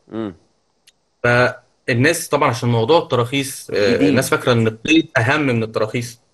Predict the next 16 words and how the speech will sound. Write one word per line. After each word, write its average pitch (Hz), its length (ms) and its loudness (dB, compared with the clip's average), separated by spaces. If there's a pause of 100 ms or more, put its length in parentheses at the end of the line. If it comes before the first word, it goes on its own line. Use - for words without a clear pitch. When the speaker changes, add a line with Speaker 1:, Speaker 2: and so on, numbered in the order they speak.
(240)
Speaker 2:
مع 110 120 4
إن 151 160 4
الاتنين 143 500 2
ماشيين 151 580 0
بط-، 117 200 -2
في - 320 -4
طريق 127 240 4
موازي. 131 420 2 (100)
Speaker 1:
بيفتكروا 180 420 2
إن 170 40 6
Speaker 2:
يعني 208 120 4
Speaker 1:
إيه، 196 240 4
إيه 190 180 6
أهم 170 240 2
من 180 220 -4
التراخيص؟ 143 760 -6